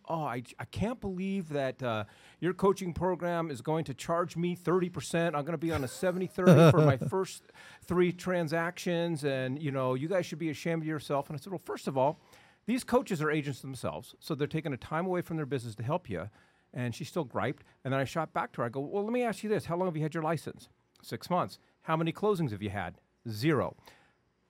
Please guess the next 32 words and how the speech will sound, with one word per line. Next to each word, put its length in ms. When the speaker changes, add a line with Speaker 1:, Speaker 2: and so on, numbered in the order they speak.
Speaker 1:
My 140
response, 720
"I'm 160
no 140
math 340
major, 340
but 340
Speaker 2:
<laughs> 80
Speaker 1:
zero 440
plus 240
zero 540
always 580
equals 500
zero." 540
How 400
important 720
is 120
having 420
a 80
coach 420
and 300
a 60
mentor, 580
and 140
Speaker 2:
Well 80
Speaker 1:
how 720
crippling 560
is 140
it 100
to 100
your 120
business 520